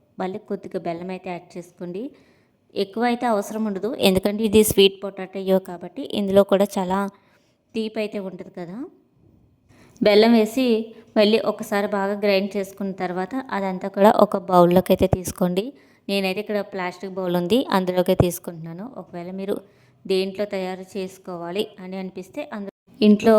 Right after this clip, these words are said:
మట్టి పోట్లు ఉంటాయి కదండి, లేదంటే పింగాణి బౌల్స్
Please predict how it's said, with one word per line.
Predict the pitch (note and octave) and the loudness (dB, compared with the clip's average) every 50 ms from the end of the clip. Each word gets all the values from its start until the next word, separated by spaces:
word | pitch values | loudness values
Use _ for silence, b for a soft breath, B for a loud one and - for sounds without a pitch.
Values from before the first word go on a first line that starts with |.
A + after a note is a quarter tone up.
| G#3+ G#3 G#3 | 6 6 4
మట్టి | G3+ F#3+ G3 - G3+ - | 2 0 0 -2 -2 0
పోట్లు | G#3 G#3 G#3 - G3+ F#3+ | 0 0 0 2 0 0
ఉంటాయి | F#3 F#3 F#3 F3+ F3+ - F3+ | 0 0 -2 -4 -4 -4 -4
కదండి, | F3 F3+ G3 B3 D#4 D#4+ C#4+ A#3 | -4 -4 -2 0 0 0 2 2
లేదంటే | G3 F#3 - - G3 G3+ G3+ G3 G3 F#3+ G#3 G#3+ G3+ G3 F#3+ F#3+ F#3+ F#3+ F#3+ | 0 0 -2 -4 -2 0 0 0 0 -2 0 0 2 2 2 0 -2 -4 -6
పింగాణి | G#3 F#3+ F#3+ F#3+ F#3+ G3 G3 G3 F#3 | -6 -4 -2 0 -2 -2 -2 -2 0
బౌల్స్ | F#3+ F#3 F#3 F3+ - | 0 0 -2 -2 -6